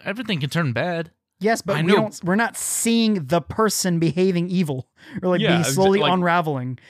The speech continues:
Speaker 2: Have you
Speaker 3: I'm
Speaker 2: seen,
Speaker 3: saying,
Speaker 2: have you
Speaker 3: like,
Speaker 2: seen his
Speaker 3: Bill
Speaker 2: tweets and
Speaker 3: Gates.
Speaker 2: stuff?
Speaker 3: Yeah, Bill Gates has never been one that I thought, like, he might turn evil one day. Like, Elon Musk is just, like, g-, becoming a psychopath slowly, I feel like.
Speaker 2: Yeah, there's a whole thing
Speaker 1: I
Speaker 2: about
Speaker 1: guess.
Speaker 2: that. No, I mean, just, it's factual. Look at dude's Twitter and tell, look, that, it does not look like
Speaker 1: He,
Speaker 2: the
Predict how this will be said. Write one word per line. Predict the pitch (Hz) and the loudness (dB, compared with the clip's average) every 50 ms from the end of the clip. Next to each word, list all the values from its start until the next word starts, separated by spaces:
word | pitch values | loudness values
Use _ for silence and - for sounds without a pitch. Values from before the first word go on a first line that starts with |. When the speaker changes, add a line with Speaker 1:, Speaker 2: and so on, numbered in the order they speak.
| - - - | -18 -10 -4
Speaker 2:
Have | 170 175 | 0 2
you | 147 | 2
Speaker 3:
I'm | 151 - | 2 2
Speaker 2:
seen, | 247 | 2
Speaker 3:
saying, | - 175 | 2 2
Speaker 2:
have | 208 220 | 2 2
you | 214 | 2
Speaker 3:
like, | - - | 2 2
Speaker 2:
seen | 254 | 2
his | 226 214 - | 2 2 4
Speaker 3:
Bill | - 185 | 4 4
Speaker 2:
tweets | 202 | 4
and | 233 - | 2 2
Speaker 3:
Gates. | 202 190 160 131 | 2 0 0 0
Speaker 2:
stuff? | - 269 277 302 - - - _ _ _ - - - | 0 -2 -2 -2 -4 -6 -12 _ _ _ -20 -20 -12
Speaker 3:
Yeah, | - 185 185 143 151 123 110 131 | -6 -4 -2 -2 -2 -2 -4 -6
Bill | 147 143 151 156 147 147 185 196 196 | -10 -10 -12 -10 -6 -2 -2 -2 0
Gates | 208 202 180 170 - | -2 -2 -4 -4 -6
has | 165 151 139 | -6 -6 -4
never | 156 160 160 165 160 | -2 -2 -2 -2 -4
been | 151 160 156 151 | -4 -6 -6 -4
one | 151 151 147 143 | -4 -4 -4 -4
that | 139 139 | -2 -2
I | 135 127 | -2 -2
thought, | - 139 123 120 - | -2 -2 -4 -4 -4
like, | 123 131 120 - - - - | -6 -8 -10 -10 -16 -20 -16
he | - 392 415 | -12 -8 -6
might | 359 262 208 | -6 -6 -4
turn | - 196 196 185 | -2 -4 -4 -2
evil | 214 196 170 143 | -2 -4 -2 -4
one | 120 117 110 | -4 -6 -10
day. | 107 104 - - - _ - - - - | -10 -12 -16 -18 -20 _ -20 -20 -12 -6
Like, | - 151 - | -6 -4 -2
Elon | 180 208 240 226 208 | -2 -2 -2 -2 -2
Musk | 220 226 220 - - | -2 -2 -4 -4 -4
is | 151 143 139 | -6 -6 -6
just, | 143 147 135 - 135 | -6 -8 -6 -4 -4
like, | 123 120 - _ | -6 -6 -6 _
g-, | - 156 147 143 143 143 143 | -14 -12 -10 -10 -10 -10 -10
becoming | 139 143 147 147 160 160 190 196 196 190 160 | -10 -10 -6 -6 -4 -2 -2 -2 -2 -2 -2
a | 147 | -4
psychopath | - 170 156 147 139 - 123 110 117 | -4 -4 -6 -6 -6 -8 -8 -10 -10
slowly, | 101 - 147 147 139 131 120 107 | -8 -6 -4 -2 -2 -2 -4 -8
I | 101 101 | -10 -14
feel | - 120 92 73 | -14 -14 -14 -14
like. | 71 58 - - - _ _ _ _ _ _ _ _ _ - | -14 -16 -18 -20 -20 _ _ _ _ _ _ _ _ _ -10
Speaker 2:
Yeah, | 147 143 139 127 | -8 -8 -8 -8
there's | - 156 175 185 | -6 -6 -4 -2
a | 190 | 0
whole | 175 185 175 | 0 0 0
thing | 156 - 151 143 | 0 -2 -4 -4
Speaker 1:
I | 139 | -4
Speaker 2:
about | 131 123 | -4 -4
Speaker 1:
guess. | 113 113 107 104 101 - - - _ _ _ _ _ _ _ _ _ _ _ _ _ - | -4 -4 -6 -6 -6 -8 -10 -12 _ _ _ _ _ _ _ _ _ _ _ _ _ -2
Speaker 2:
that. | 247 | 0
No, | 349 320 | 2 2
I | 247 | 4
mean, | 240 240 208 | 2 2 2
just, | 214 262 208 170 - | 0 -2 -2 -2 -2
it's | 208 190 - | -2 -2 -2
factual. | - 240 240 247 - - 175 160 | 0 -2 -2 -2 -2 -2 -2 0
Look | 170 196 214 | 0 0 0
at | 240 208 180 | -2 -4 -2
dude's | 170 208 220 196 - | -2 0 0 0 -2
Twitter | - - 233 208 185 180 | -4 -2 0 2 2 2
and | 170 160 | 0 -2
tell, | 156 - 208 190 - 185 | -2 -4 -6 -6 -4 -4
look, | 175 180 208 214 180 | 0 0 0 0 0
that, | 190 202 196 - | -2 -2 -2 -2
it | 202 185 160 | -4 -4 -2
does | 185 180 165 | -2 -2 0
not | 196 202 196 | -2 -2 -2
look | 196 190 - | -2 -4 -2
like | 190 | -2
Speaker 1:
He, | 170 | -4
Speaker 2:
the | 180 | -4